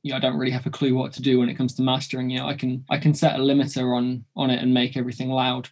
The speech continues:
but that's about the extent of my <laughs> mastering knowledge. So I, I feel like it's good to get a, someone who's that, that's their specific job to come in and do that. And it just gives the, gives the mix that little bit of polish that it needs to, to stand out or, and compete with all, like, the fully commercial stuff, I think.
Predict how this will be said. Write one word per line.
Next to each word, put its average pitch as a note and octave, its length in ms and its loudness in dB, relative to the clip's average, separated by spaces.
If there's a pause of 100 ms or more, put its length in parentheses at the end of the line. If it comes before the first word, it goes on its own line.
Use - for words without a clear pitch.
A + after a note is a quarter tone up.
but C3 260 -6
that's - 180 -8
about - 220 -2
the - 80 -6
extent C#3 380 -4
of - 100 -8
my C#3 80 0
<laughs> A2+ 60 -4
mastering C3 460 2
knowledge. B2+ 380 -2
So B2+ 200 -2
I, C3 280 -4
I B2+ 80 -2 (280)
feel C3 140 -2
like D3 180 -8
it's D3+ 100 -8
good B2+ 160 -2
to - 100 -16
get - 200 -4
a, A#2+ 200 -6 (160)
someone C3+ 300 0
who's B2+ 220 2
that, C3+ 280 0
that's - 220 -4
their - 120 -8
specific - 520 -8
job C3 240 -4
to - 80 -18
come B2 140 -4
in B2+ 80 -2
and B2 100 0
do B2 140 2
that. A#2+ 180 -4
And - 80 -6
it - 120 -8
just - 400 -10
gives D3 260 2
the, B2+ 360 0
gives D#3 200 0
the C#3+ 80 2
mix C3+ 380 2
that C#3+ 200 0
little C3+ 320 -4 (100)
bit - 120 -8
of - 120 -14
polish C3 380 -4
that - 100 -8
it C#3+ 100 -6
needs C3 360 -4
to, B2+ 420 -8
to B2+ 100 -8
stand B2+ 320 -2
out B2+ 300 -2
or, - 200 -8 (100)
and B2+ 240 -6
compete C3 360 -2
with C3 140 -4
all, B2+ 140 -4
like, C#3+ 260 -10
the C3+ 120 -8
fully B2+ 280 -6
commercial C3 480 -8
stuff, D3 240 -12
I D3 80 -12
think. C#3 220 -12